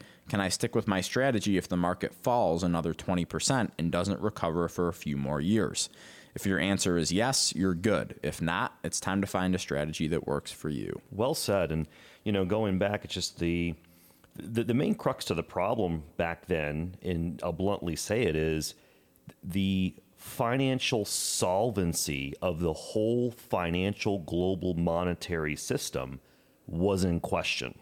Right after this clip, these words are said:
Speaker 2: So to bluntly say it, that was it.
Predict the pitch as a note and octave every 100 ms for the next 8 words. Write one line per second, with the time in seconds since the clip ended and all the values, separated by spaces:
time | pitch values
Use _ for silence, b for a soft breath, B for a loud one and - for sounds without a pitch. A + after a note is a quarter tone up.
0 | - b b - G2 E2+ E2 B2 - A2
1 | G#2+ - G2 E2+ D#2+ - D#2+ F2 - E2
2 | D2 E2 -